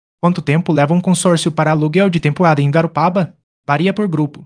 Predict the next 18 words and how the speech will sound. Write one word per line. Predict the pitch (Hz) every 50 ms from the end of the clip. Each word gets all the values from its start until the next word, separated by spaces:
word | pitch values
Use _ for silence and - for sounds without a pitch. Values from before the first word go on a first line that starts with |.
| _ _ _
pode | - 175 180 180 180
ser | - - 175
meses | 160 151 147 143 135 156 156 - -
ou | 185 185 151
anos. | 127 117 107 104 85 73 - - - - - _ _ _ _ _ -
A | 143
contemplação | - 170 180 180 208 196 185 196 180 175 - 180 175
ocorre | 170 160 - 190 175 165 190 185
por | - 185 180
sorteio | - - 196 196 190 - 151 139 131 143 147 -
ou | - 151 156
lance, | 160 156 147 139 135 - 139 135
planeje | - _ - 190 196 190 175 151 139 135 151
o | -
prazo | - 160 156 160 180 175 185 185 180
e | 185 190
o | 190
risco. | 147 147 143 123 110 - - - -